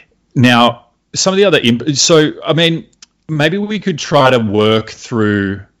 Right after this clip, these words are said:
how you, and we'll talk about Night Parrot because, as you've said, you've put sort of,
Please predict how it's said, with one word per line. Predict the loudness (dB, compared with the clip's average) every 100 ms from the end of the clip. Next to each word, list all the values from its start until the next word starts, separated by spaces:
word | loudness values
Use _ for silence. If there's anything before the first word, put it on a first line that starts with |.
| _
how | -12 -2 0 2 0 -2 -8 -20 -6
you, | -2 0 0 -2
and | -2
we'll | -2
talk | -2 -2
about | -2 0
Night | -2 -4
Parrot | -4 -4 -4
because, | -6 -6
as | -4 -4
you've | -6
said, | -6 -4 -4
you've | -8
put | -6 -8 -4
sort | -4 -4
of, | -6